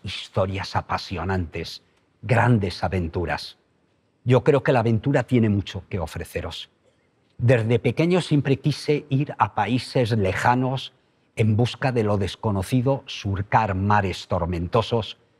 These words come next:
desiertos terribles, escalar grandes montañas. Al final lo hice realidad. Hoy,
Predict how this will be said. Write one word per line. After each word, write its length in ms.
desiertos 720
terribles, 680
escalar 520
grandes 440
montañas. 760
Al 100
final 320
lo 140
hice 240
realidad. 540
Hoy, 300